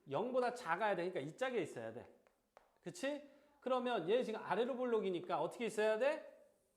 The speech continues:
요렇게 있으면 이 사이에서는 전부 다 영보다 작게 나오는 거죠.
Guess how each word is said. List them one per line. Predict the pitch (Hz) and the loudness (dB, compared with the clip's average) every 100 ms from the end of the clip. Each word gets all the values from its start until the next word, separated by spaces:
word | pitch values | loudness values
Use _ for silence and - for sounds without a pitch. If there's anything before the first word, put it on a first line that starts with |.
| _ _ _ _ _ | _ _ _ _ _
요렇게 | 165 247 311 294 | 2 2 2 0
있으면 | 233 - 180 151 151 117 101 - _ _ _ _ | -2 -2 -4 -2 -4 -8 -12 -20 _ _ _ _
이 | 180 226 269 | -6 -2 -2
사이에서는 | - 285 294 285 262 262 269 277 | 0 2 4 2 2 0 0 -2
전부 | - 226 247 254 | 0 -2 -2 2
다 | 269 277 247 | 4 4 4
영보다 | 220 226 226 233 | 2 2 4 2
작게 | 226 185 - | 0 -4 -2
나오는 | 208 156 175 156 | 0 2 0 -2
거죠. | 123 107 | -4 -8